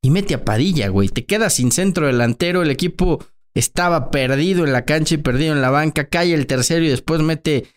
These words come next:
a Macías y a Cisneros como para un quién vive y a ver qué pasa. O sea, creo que es un tema con Paunovic que ahora, que ahora lo vamos a hablar, güey.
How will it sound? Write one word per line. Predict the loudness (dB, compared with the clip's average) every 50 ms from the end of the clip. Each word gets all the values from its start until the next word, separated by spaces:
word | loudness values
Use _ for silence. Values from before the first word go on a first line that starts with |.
| _ _ -4
a | -2 0
Macías | 0 0 0 0 0 0 0 0
y | 0
a | 0
Cisneros | 0 0 0 0 0 0 0 -2 -2
como | -2 -2 0 0 0 0
para | 0 0 0 0 2 2 2
un | 2 0 0
quién | -2 -2 0 0 2
vive | 2 2 2 2 2
y | 2 2
a | 2
ver | 2 0 0 -2
qué | -4 -4
pasa. | -2 0 0 0 0 0 0 0
O |
sea, | 0 0 0 -2 -2 -4 _ _ -6 -4
creo | -4 -2
que | 0 0
es | 0
un | 2 2 2
tema | 0 0 0 0
con | 0 0 -2 0
Paunovic | 0 0 0 0 0 0 0 -2 -2 -2
que | -2 0
ahora, | 2 2 2 2 2 0 0 -2 -4 -10 _ _ _ -4
que | -2 0
ahora | 0 2 2
lo | 2 2 2
vamos | 2 2 2 0 0 2
a | 2
hablar, | 2 2 2 0 0 -2
güey. | -2 -4 -10